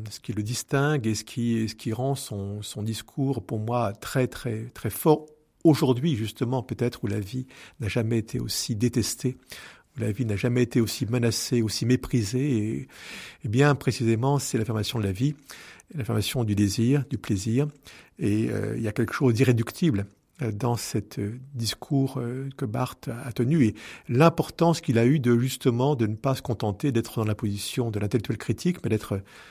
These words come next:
dans une position qui soit aussi une position d'affirmation. Euh, je crois que cette, euh, affirmation de la vie, euh, est, est très importante.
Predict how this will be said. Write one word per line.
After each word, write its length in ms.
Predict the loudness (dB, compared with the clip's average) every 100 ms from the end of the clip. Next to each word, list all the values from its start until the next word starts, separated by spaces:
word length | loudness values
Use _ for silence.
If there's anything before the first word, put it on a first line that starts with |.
| -14 -4
dans 80 |
une 60 | -2
position 480 | 0 0 -2 -4 -4
qui 120 | -4
soit 300 | -6 2 4
aussi 300 | 4 0 -8
une 40 |
position 300 | -2 -2 0
d'affirmation. 600 | -2 -2 -4 -4 0 0 -2 _ -20 -20 -20 -20 -2
Euh, 180 | 0 2
je 80 | -2
crois 220 | 4 4
que 80 | 4
cette, 220 | -2 0
euh, 180 | -2 -2 _ _ -20 _ _ -4
affirmation 360 | 0 0 2
de 60 | 4
la 120 | 4
vie, 460 | 4 2 2 0 -4 _ _ _ -4
euh, 220 | 0 -2 -4 -20 -20 -20 _ _
est, 260 | 2 2 2
est 40 |
très 140 | 0 0
importante. 640 | 0 -2 0 0 2